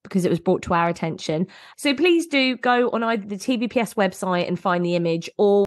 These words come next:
in our bio on Instagram, you can find it through our link tree, the link to the images that we made, or just make your own. Just, just do your own. So it's not that you have to use our stuff. It's not about promoting the podcast. It's about recognizing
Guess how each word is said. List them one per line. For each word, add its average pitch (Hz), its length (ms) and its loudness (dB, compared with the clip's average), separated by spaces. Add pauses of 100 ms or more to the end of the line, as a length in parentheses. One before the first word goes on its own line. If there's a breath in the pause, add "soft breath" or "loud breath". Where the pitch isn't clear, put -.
(120)
in 233 100 4
our 208 160 4
bio 196 560 2
on 180 120 -2
Instagram, 180 840 -4
you 196 80 0
can 190 160 -2
find 202 240 0
it 196 120 -8
through 208 80 2
our 175 100 4
link 180 240 0
tree, 165 480 -2
the 180 60 2
link 175 380 0
to 165 420 2
the 185 100 -2
images 233 480 0
that - 100 -2
we 214 120 0
made, 190 400 2 (100)
or 381 220 4
just 381 180 -4
make 403 180 -4
your 370 140 0
own. 165 380 -2
Just, - 240 -8
just 349 220 -4
do 349 80 0
your 320 260 2
own. 165 240 -2
So 220 160 -4
it's - 120 -8
not 185 160 0
that 240 100 -4
you 269 100 0
have 247 240 -2
to 220 100 -6
use 214 160 -2
our 269 180 4
stuff. 262 320 -2
It's - 200 -10
not 254 140 0
about 214 280 -2
promoting 208 440 -2
the 175 80 -2
podcast. 220 440 0 (380 loud breath)
It's 240 160 -6
about 262 420 0 (360 soft breath)
recognizing 202 1120 -2